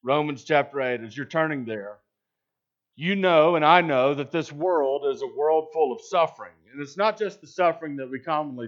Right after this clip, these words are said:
think of, like disease and war and poverty and, and all of that. And that's, that's real suffering. Uh, but there's,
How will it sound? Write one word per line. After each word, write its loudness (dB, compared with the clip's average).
think -8
of, 0
like -8
disease -4
and -10
war 4
and -12
poverty 2
and, -12
and -14
all 4
of -6
that. -12
And -12
that's, -4
that's -8
real -2
suffering. -10
Uh, 4
but -4
there's, 0